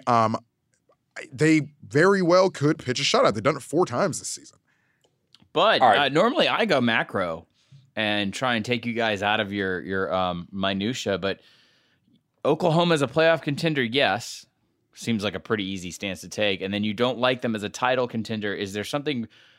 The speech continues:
Speaker 2: relative
Speaker 3: Oh,
Speaker 2: to the
Speaker 3: I, I
Speaker 2: Western
Speaker 3: have, I have a Wisconsin note.
Speaker 2: Oh, okay,
Speaker 1: There
Speaker 2: go
Speaker 1: we
Speaker 2: ahead.
Speaker 1: go.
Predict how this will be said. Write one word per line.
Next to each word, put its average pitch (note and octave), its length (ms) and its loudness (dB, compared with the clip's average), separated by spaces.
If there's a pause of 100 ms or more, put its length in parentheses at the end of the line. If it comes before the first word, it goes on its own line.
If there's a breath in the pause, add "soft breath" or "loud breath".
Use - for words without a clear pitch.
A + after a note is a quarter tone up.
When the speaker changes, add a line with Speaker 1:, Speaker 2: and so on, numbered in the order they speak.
(140)
Speaker 2:
relative B2+ 420 2
Speaker 3:
Oh, C#3+ 120 10
Speaker 2:
to - 60 6
the C#3+ 60 6
Speaker 3:
I, D#3+ 60 10
I - 40 8
Speaker 2:
Western D#3+ 220 6
Speaker 3:
have, F3+ 160 4
I D3 80 6
have D#3+ 100 6
a D3 60 4
Wisconsin A2+ 460 -2
note. F2 200 -10 (400)
Speaker 2:
Oh, - 180 4
okay, D#3 100 4
Speaker 1:
There C#3+ 140 4
Speaker 2:
go E3 100 2
Speaker 1:
we G3+ 60 4
Speaker 2:
ahead. G#3 120 2
Speaker 1:
go. D#2 220 -12